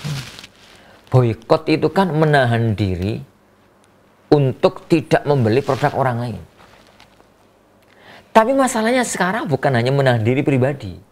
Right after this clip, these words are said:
Letak masalah sekarang ini sudah digulirkan oleh lembaga-lembaga resmi keislaman. Oleh lembaga-lembaga resmi ke, ke keislaman. Difatwakan oleh, oh, yani lembaga sekelas mui.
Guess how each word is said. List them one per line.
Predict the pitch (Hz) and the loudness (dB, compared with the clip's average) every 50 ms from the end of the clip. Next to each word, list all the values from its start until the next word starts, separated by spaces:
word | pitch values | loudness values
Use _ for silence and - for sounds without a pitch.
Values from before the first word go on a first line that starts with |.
| _ _ _ _ _ - - - - - - - - - _ - - | _ _ _ _ _ -20 -20 -20 -20 -20 -20 -20 -20 -20 _ -16 -4
Letak | - 123 - - - - | -4 -4 -2 -4 -6 -6
masalah | 92 104 117 117 127 131 127 127 | -4 -6 -6 -4 -4 -4 -4 -4
sekarang | - - - - 87 - - 95 113 - - | -6 -6 -4 -4 -4 -2 -4 -6 -8 -4 -4
ini | 135 139 151 175 165 | -4 -2 -2 -2 -4
sudah | - 156 131 117 107 98 | -2 -4 -2 0 -2 -2
digulirkan | - 107 90 101 104 98 98 92 - - - 117 117 - - - | -2 -4 -2 -2 -2 0 -2 -4 -6 -8 -8 -6 -6 -6 -4 -2
oleh | - 120 120 127 | 0 0 0 0
lembaga-lembaga | 123 120 110 104 98 - - 101 104 104 101 92 - 104 104 101 | 0 0 0 -2 -2 -2 -2 -2 0 0 -2 -2 -2 -2 -4 -4
resmi | - 143 151 156 | -4 -4 -6 -4
keislaman. | - - 90 107 120 110 120 123 113 95 85 - _ _ _ _ _ _ _ _ - - - - _ _ _ _ _ _ _ _ _ _ _ _ _ _ _ - | -4 -6 -6 -6 -6 -6 -4 -4 -6 -8 -10 -12 _ _ _ _ _ _ _ _ -20 -20 -20 -20 _ _ _ _ _ _ _ _ _ _ _ _ _ _ _ 0
Oleh | - 139 139 135 131 | 2 2 4 4 2
lembaga-lembaga | 123 113 107 - 120 120 113 110 104 - 110 110 104 | 2 0 0 0 0 0 0 0 0 0 -2 -2 -2
resmi | - 120 143 151 147 | -2 0 0 2 2
ke, | 139 143 151 - - - - - - _ _ _ _ _ _ _ | 2 0 0 -2 -8 -20 -20 -20 -20 _ _ _ _ _ _ _
ke | - 131 127 131 117 - - - - - _ | 2 2 4 4 2 -2 -8 -20 -20 -12 _
keislaman. | - 110 117 - - 117 107 101 98 98 98 | 0 0 0 2 0 0 0 0 0 -2 -2
Difatwakan | 101 131 156 156 156 165 156 156 - 196 196 202 - - | 2 4 2 4 4 0 -2 0 0 0 0 0 0 0
oleh, | 180 180 202 208 - | 2 2 2 0 2
oh, | - 147 160 - - | 2 2 2 2 2
yani | 165 170 175 175 180 | 2 2 2 4 4
lembaga | 175 160 143 135 131 175 | 4 4 4 2 2 0
sekelas | - - - 165 185 170 - 170 | -4 -4 0 2 2 2 4 4
mui. | 185 190 - - 131 101 | 4 4 4 0 -4 -6